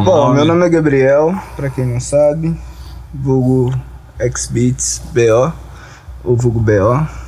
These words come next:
Speaker 1: Pra quem já fraga, né, mano? Não tem como, né? Quem vai chegar? Ô, X-Beats B O. <laughs> Você é das redes sociais, tá ligado? É o vulgo B O mesmo. E amante das batidas, das produções musicais.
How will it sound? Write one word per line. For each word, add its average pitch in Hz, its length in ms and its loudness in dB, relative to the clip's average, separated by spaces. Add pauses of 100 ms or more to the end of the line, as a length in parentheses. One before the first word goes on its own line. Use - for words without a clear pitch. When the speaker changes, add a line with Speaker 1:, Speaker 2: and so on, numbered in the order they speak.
(1000)
Speaker 1:
Pra 107 80 -8
quem 110 200 0
já 101 160 2
fraga, 113 480 0
né, 120 140 2
mano? 110 260 0 (400)
Não - 60 -10
tem 147 160 -4
como, 120 260 -2
né? 117 240 -2
Quem 135 120 0
vai 131 180 4
chegar? 107 460 0 (100)
Ô, 175 140 4
X-Beats 160 440 2
B 156 160 2
O. 156 180 4 (840)
<laughs> - 840 -6
Você - 180 -2
é 131 40 2
das 135 240 2
redes 143 160 0
sociais, 120 500 0
tá 123 100 -4
ligado? 117 380 0 (1200)
É 113 100 0
o 113 80 2
vulgo 120 260 0
B 120 220 2
O 117 160 4
mesmo. 127 460 2 (1600)
E 131 640 4
amante 123 400 0
das 127 160 2
batidas, 135 920 0
das 120 240 -2
produções 123 640 -2
musicais. 123 1120 0